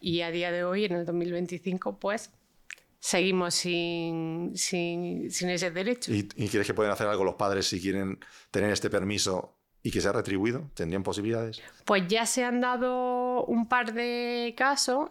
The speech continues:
Speaker 1: en los que personas trabajadoras que han disfrutado de este permiso sin remuneración lo han llevado a los juzgados.
Speaker 2: Ah.
Speaker 1: Eh, uno es en Barcelona y otro, y otro ha sido en Cuenca,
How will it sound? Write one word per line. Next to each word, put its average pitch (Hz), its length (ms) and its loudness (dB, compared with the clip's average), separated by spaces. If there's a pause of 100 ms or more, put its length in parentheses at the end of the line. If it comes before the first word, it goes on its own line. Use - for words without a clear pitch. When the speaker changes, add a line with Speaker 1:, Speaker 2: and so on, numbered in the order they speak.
Speaker 1:
en 190 220 2
los 190 240 0
que - 340 -4 (140)
personas 220 800 0
trabajadoras 214 1000 0 (400)
que 196 140 2
han 214 160 4
disfrutado 208 760 -2
de 202 240 -2
este 214 220 -4
permiso 208 680 0
sin 208 320 0
remuneración 220 920 0 (520)
lo 180 180 4
han 196 140 4
llevado 208 960 -2
a - 80 2
los 202 100 0
juzgados. 240 600 0 (160)
Speaker 2:
Ah. - 60 -16 (120)
Speaker 1:
Eh, 180 480 0
uno 196 240 0
es 190 220 -4
en 185 240 0
Barcelona 202 580 0
y 196 80 -2
otro, 196 720 -4
y 208 160 -2
otro 202 180 0
ha 208 60 2
sido 214 220 0
en 208 100 -2
Cuenca, 247 420 0